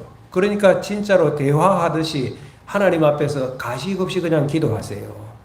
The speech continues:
늘 그렇게 기도하시더라고요. 왜 저렇게 기도하실 수 있을까 생각을 해보니 믿기 때문에 그렇습니다. 주님이 정말로 거기에 계시고 내가 기도할 때 주님께서 들으시는 것을 믿으니까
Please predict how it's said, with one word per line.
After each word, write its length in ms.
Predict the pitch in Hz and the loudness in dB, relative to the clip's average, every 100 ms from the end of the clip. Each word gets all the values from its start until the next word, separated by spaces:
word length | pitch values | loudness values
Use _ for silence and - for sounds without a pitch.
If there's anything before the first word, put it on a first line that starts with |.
| - | -18
늘 360 | 120 131 139 196 | -8 0 2 4
그렇게 320 | 208 214 196 | 2 0 0
기도하시더라고요. 880 | - 165 131 107 - - - - - - - - - - - - - | -2 0 0 0 -4 -8 -10 -12 -16 -20 -20 -18 -14 -14 -14 -18 -6
왜 420 | 131 147 214 269 262 | 4 6 8 6 4
저렇게 420 | 220 208 202 190 | 0 -2 0 -2
기도하실 680 | 185 175 131 131 135 123 - | 0 2 0 -2 -4 -4 -8
수 240 | - 135 | -6 -4
있을까 640 | 117 131 117 120 110 107 110 | -2 -4 -2 -2 0 -2 -4
생각을 500 | - 170 170 156 135 | -2 2 4 4 2
해보니 560 | 127 120 117 110 123 117 - - - - | 0 0 0 -2 -4 -8 -14 -20 -20 -12
믿기 420 | 147 214 - - | -4 -2 -2 -4
때문에 320 | - 120 120 117 | -2 -2 -2 -4
그렇습니다. 760 | 101 101 - 107 - - - - - - - - | -6 -8 -10 -12 -12 -14 -16 -20 -20 -20 -20 -4
주님이 520 | 175 165 156 143 135 | 2 4 6 4 0
정말로 580 | 143 160 202 214 208 202 | 0 2 4 4 2 2
거기에 340 | 196 185 170 | 2 2 2
계시고 580 | 131 123 151 139 110 - - - | 0 -2 -2 -2 -2 -4 -16 -4
내가 340 | 139 156 147 | 2 4 4
기도할 440 | 185 175 143 135 | 2 2 4 2
때 160 | 139 143 | 0 -2
주님께서 580 | - 175 156 156 147 147 | 0 0 2 2 0 -2
들으시는 480 | 135 143 143 135 127 | -2 -2 0 -2 -2
것을 320 | 135 139 131 | -2 -4 -2
믿으니까 800 | 147 254 208 139 113 147 110 | 0 2 4 2 2 0 0